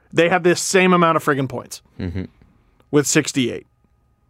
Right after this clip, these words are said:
Speaker 1: And I'm not gonna, uh, excuse the Leafs from that conversation. They are
Speaker 2: Tampa would be top of the division if we were wins and losses.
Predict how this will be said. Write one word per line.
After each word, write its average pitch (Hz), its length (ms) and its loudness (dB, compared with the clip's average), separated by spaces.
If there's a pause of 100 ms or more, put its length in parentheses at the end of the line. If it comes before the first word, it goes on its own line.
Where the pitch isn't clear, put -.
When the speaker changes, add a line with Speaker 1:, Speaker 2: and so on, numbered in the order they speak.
(640)
Speaker 1:
And 165 120 4
I'm 175 80 2
not 185 160 4
gonna, 175 340 6
uh, 143 540 4
excuse 156 460 0
the 156 100 -2
Leafs 139 240 -2
from 139 140 -4
that 127 180 0
conversation. 123 680 -2
They 131 220 4
are 127 200 2
Speaker 2:
Tampa 190 260 2
would 190 160 -2
be 135 100 -4
top 143 260 0
of 120 80 -2
the 104 80 -4
division 95 380 -6
if 82 140 -10
we 87 60 -10
were 90 140 -8
wins 85 300 -8
and 78 80 -14
losses. - 420 -12